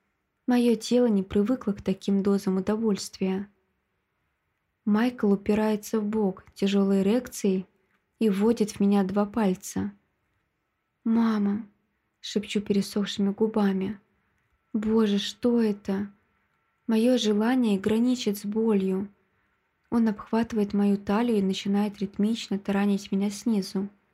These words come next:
А я, оглушенная ощущениями, беззвучно открываю рот, прижимаясь им к его шее, царапаю зубами кожу. Все заканчивается внезапно. В тот момент, когда я сама насаживаюсь на его пальцы,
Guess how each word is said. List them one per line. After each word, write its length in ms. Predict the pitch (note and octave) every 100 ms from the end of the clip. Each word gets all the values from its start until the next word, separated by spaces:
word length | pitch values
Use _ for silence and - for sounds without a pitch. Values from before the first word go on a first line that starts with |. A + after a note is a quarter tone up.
| _ _ _ _ _ _
А 80 | G#3+
я, 280 | G3+ A3
оглушенная 760 | A3 G3+ G3 - A3 A3+ G#3+ F#3+
ощущениями, 920 | F#3+ F#3+ - G3+ A#3 A#3 G3 F#3+ G3+ - _ _ _
беззвучно 560 | A3 A3 G#3+ A#3+ - G3+
открываю 540 | G3+ - G#3 G3 F#3+
рот, 320 | G3+ A#3+ B3 _ _ _ _
прижимаясь 800 | - A#3 G#3+ G#3+ A3+ A#3 G3+ G3+ A3
им 180 | A#3+
к 80 | B3
его 280 | - G3 G3+
шее, 540 | - - G3+ F#3 G3+ G3+ _ _ _ _
царапаю 480 | - G3+ G3 G3 G3+
зубами 480 | G3+ G3 G#3 A3+ A3+
кожу. 600 | G#3 A3 G#3 G3 F#3+ G3 - _ _ _ _ _ _ _ _
Все 220 | - B3+
заканчивается 800 | A#3 A3 A#3 B3 B3 G#3 G3+ -
внезапно. 760 | G3+ A3 - G#3 G3 - G3 G3+ _ _ _ _ _ _ _ _ _
В 120 | -
тот 220 | - C4+ B3
момент, 360 | A3 A#3 B3
когда 260 | - G#3 G#3+
я 140 | A3
сама 320 | G#3 G#3 G#3+
насаживаюсь 800 | A3+ G3 - G#3+ A#3 A3+ G3 -
на 140 | G3+ G3
его 160 | G3+
пальцы, 680 | G3+ G#3+ G3 F#3+ - F#3+ G3